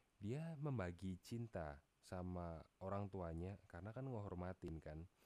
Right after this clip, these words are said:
Terus sama suaminya dan kemudian sama anaknya. Itu yang kedua, membagi cinta. Yang ketiga,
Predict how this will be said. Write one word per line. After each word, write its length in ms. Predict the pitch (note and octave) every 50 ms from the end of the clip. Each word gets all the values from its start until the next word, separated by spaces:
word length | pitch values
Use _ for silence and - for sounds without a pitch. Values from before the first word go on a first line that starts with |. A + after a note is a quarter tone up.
| - - - - - - _ _ _ _
Terus 480 | - F#2 F2 F2 E2+ - - - - - _ _ _ _ - -
sama 480 | - - F#2 F2 F2 E2+ E2 E2+ E2 D#2+ F#2+
suaminya 560 | - - G2 F2+ F2+ F2 E2+ E2 E2 E2+ F2+ G#2 G2+ _ _ -
dan 400 | F2+ F2+ F2+ F#2 F#2+ F#2+ F#2+ F#2+
kemudian 600 | - - F2+ F2+ F2+ F2 F2 F#2 F#2 G2 G#2 G#2 G#2 _ _ _ _ _ _ _ _ _ _ _ _ -
sama 360 | - - A2 A2 A#2 A#2+ B2
anaknya. 440 | C3+ C#3 D3 C#3 - - F#2+ D#2+ D2 C#2+ - _ _ _ _ _ -
Itu 240 | - F#2 F2 - C3+
yang 100 | C3+ B2+
kedua, 380 | - F#2+ E2+ D#2+ D2+ D2+ C#2+ C#2 - - _ -
membagi 400 | D2+ D2+ D2+ D2+ D2+ C#2+ D#2 D#2+
cinta. 400 | - - D#2+ D#2 D2+ - D2 C#2+ C#2 - _ _ _ _ - - - - - - _ _ _ _
Yang 240 | - C#3 C#3+ D3 C#3+
ketiga, 400 | - D3+ C3 - F2 D#2+ E2 -